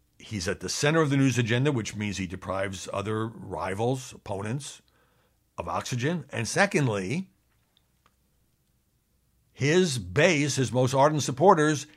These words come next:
hate the press, despise the press, enemy of the people, all of that. And so if the press is after him,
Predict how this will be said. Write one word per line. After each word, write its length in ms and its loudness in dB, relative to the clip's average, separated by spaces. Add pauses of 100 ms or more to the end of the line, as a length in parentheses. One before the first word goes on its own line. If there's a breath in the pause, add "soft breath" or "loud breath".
(100)
hate 300 4
the 60 -2
press, 280 6
despise 600 -2
the 60 -4
press, 380 -2
enemy 300 0
of 60 0
the 40 -4
people, 300 -2
all 260 6
of 60 0
that. 280 0 (600 soft breath)
And 140 -2
so 100 6
if 80 4
the 80 -2
press 300 4
is 120 4
after 340 6
him, 360 2